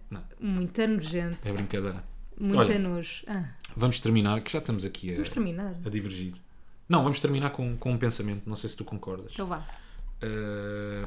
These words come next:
Speaker 1: partilhei contigo esta semana. <laughs> Que foi?
Speaker 2: Vais-me surpreender.
Speaker 1: Não, não, não. Está aqui escrito e tudo.
Speaker 2: Ah.
Speaker 1: Queres que eu leia a folhinha? Está
Speaker 2: Pode
Speaker 1: aqui
Speaker 2: ser,
Speaker 1: escrito
Speaker 2: lê lá
Speaker 1: e
Speaker 2: a
Speaker 1: tudo.
Speaker 2: folhinha.
Speaker 1: Pedi-te para apontar. Há malta de quem eu gosto,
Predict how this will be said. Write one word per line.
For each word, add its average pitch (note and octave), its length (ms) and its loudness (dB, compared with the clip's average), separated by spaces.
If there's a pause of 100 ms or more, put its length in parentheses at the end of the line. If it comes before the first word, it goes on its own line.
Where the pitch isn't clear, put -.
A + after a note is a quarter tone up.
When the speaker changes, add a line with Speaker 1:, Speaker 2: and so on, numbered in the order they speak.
Speaker 1:
partilhei A#2 240 0
contigo A2+ 280 0
esta - 180 -4
semana. G2 400 0 (440)
<laughs> A#2 360 0
Que - 80 -8
foi? - 360 -2
Speaker 2:
Vais-me G#3 180 0
surpreender. F3+ 540 -6 (160)
Speaker 1:
Não, G#3+ 320 6
não, F#3+ 160 4
não. E3 220 4
Está C3+ 180 2
aqui C3+ 160 4
escrito D3 380 2
e A#2+ 40 0
tudo. C3 200 0
Speaker 2:
Ah. G#3+ 80 2
Speaker 1:
Queres - 200 6
que - 60 2
eu C#3 60 4
leia C3+ 140 4
a A#2+ 40 2
folhinha? A#2+ 300 2
Está - 140 -8
Speaker 2:
Pode B2 120 2
Speaker 1:
aqui - 100 -10
Speaker 2:
ser, G#3 60 -4
Speaker 1:
escrito F#3 120 2
Speaker 2:
lê F#3 60 0
lá F#3 80 2
Speaker 1:
e - 20 0
Speaker 2:
a F3 40 -2
Speaker 1:
tudo. - 140 2
Speaker 2:
folhinha. E3 180 -4 (360)
Speaker 1:
Pedi-te B2 240 2
para B2+ 120 4
apontar. A2+ 420 2 (920)
Há B2 100 8
malta D3 500 8 (760)
de - 80 -8
quem C#3+ 180 4
eu C3+ 80 6
gosto, A#2+ 340 4